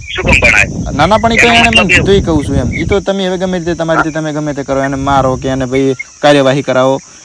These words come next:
Speaker 2: કે ગમે તે માથા
Speaker 1: મારવા
Speaker 2: મારો, બરોબર?
Speaker 1: વાળી તો અમારે બેઠી છે, આખા ઝોપડી છે યાર. જેમ તેમ તો છે ને, આટલી મુસીબતો આવી, આટલી વિઘનો આવી,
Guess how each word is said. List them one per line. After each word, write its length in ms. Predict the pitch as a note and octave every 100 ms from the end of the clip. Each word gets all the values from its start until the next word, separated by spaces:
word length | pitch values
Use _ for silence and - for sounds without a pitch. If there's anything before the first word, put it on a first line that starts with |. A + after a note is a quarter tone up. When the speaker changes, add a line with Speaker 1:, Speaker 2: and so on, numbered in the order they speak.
| -
Speaker 2:
કે 100 | D3
ગમે 240 | E3 D#3
તે 100 | D#3+
માથા 380 | D#3 - D#3+ C#3
Speaker 1:
મારવા 160 | C#3+
Speaker 2:
મારો, 60 | D#3
બરોબર? 180 | E3 E3
Speaker 1:
વાળી 200 | D#3+ D#3+
તો 80 | D#3
અમારે 280 | D3 D3+ C3+
બેઠી 420 | B2+ B2+ C#3 C3+
છે, 120 | C3+
આખા 220 | A#2+ D#3
ઝોપડી 440 | A#2+ A2 G#2 C3 C#3
છે 200 | C#3 C#3
યાર. 120 | A#2
જેમ 200 | A#2 C3+
તેમ 180 | C3+ C3+
તો 80 |
છે 200 | B2 C3
ને, 100 | C#3
આટલી 280 | C3+ B2+ C3+
મુસીબતો 540 | C3 B2 C3+ C3 C3 C3
આવી, 400 | B2+ B2+ C3 B2
આટલી 300 | A#2 - B2+
વિઘનો 420 | B2+ - B2+ B2+
આવી, 400 | B2 B2+ B2+